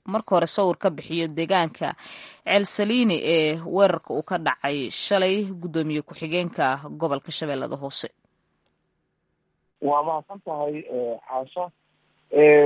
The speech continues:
Speaker 2: waxay wax ka dhaceen deegaan la yiraahdo El Salini.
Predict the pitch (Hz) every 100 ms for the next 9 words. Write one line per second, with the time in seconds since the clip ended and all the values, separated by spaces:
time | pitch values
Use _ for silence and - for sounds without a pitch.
0 | 147 127 196 208 - 208 175 165 160 160
1 | 160 135 151 156 175 160 143 135 135 127
2 | 127 127 123 - 127 127 131 135 156 175